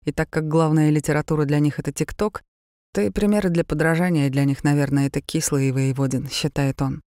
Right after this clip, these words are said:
«Подростки присоединяются к правым, потому что сейчас это модно и круто», говорит антифашист Егор.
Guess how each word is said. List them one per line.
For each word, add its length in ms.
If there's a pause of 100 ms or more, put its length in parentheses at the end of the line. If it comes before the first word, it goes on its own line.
(1000)
«Подростки 420
присоединяются 840
к 120
правым, 340
потому 280
что 140
сейчас 360
это 140
модно 440
и 40
круто», 360
говорит 380
антифашист 560
Егор. 380